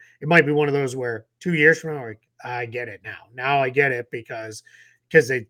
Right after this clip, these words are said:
the intention was, "Yeah, we'll be top heavy or, you know, guard heavy or whatever it is for, you know, X amount of, you know, a season or so.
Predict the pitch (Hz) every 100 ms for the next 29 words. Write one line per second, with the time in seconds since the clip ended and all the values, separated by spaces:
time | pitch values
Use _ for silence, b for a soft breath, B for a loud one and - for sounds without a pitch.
0 | - 131 120 165 160 143 127 123 170 143
1 | - 135 151 165 147 - _ _ 170 165
2 | 165 160 151 165 165 139 123 B B B
3 | 131 135 117 _ - 139 170 147 160 151
4 | 160 139 123 147 147 135 143 151 131 143
5 | - b b - 143 131 110 131 123 139
6 | 143 131 135 131 123 113 _ 127 123 110
7 | _ 117 113 - 160 151 127 117 - 110
8 | 107 123